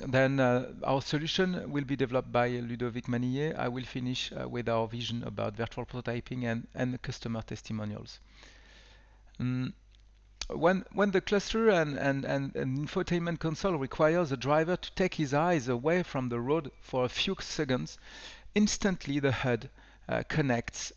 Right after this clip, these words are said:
uh, the driver with the information that is needed now. hud supplement the, the exterior view of the traffic conditions,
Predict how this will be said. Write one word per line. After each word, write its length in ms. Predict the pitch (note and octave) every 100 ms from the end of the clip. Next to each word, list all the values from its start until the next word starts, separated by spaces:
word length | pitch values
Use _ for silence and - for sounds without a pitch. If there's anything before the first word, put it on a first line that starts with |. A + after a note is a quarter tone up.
| -
uh, 180 | - -
the 140 | C3
driver 580 | A#2 C3 C3 A2 A#2 B2
with 220 | A#2+ A#2+
the 180 | A#2+ C#3
information 600 | B2+ - B2 A#2 A2 B2+
that 160 | A#2+ A#2+
is 180 | A#2+ A2+
needed 400 | A#2+ A2 A2+ - - -
now. 400 | A2 G2+ F2+ E2+ - - - - - - -
hud 380 | - D#3+ F3 E3 - - - -
supplement 920 | - - G3 F#3+ E3 E3 E3+ D#3 - -
the, 440 | A#2+ A2 B2 B2
the 120 | A#2+
exterior 560 | B2+ - - E3 D3+ C#3+
view 260 | A2 C3 D3+
of 100 | A2
the 100 | A#2
traffic 420 | - B2+ - -
conditions, 640 | B2 A#2 A#2+ C3+ C#3 -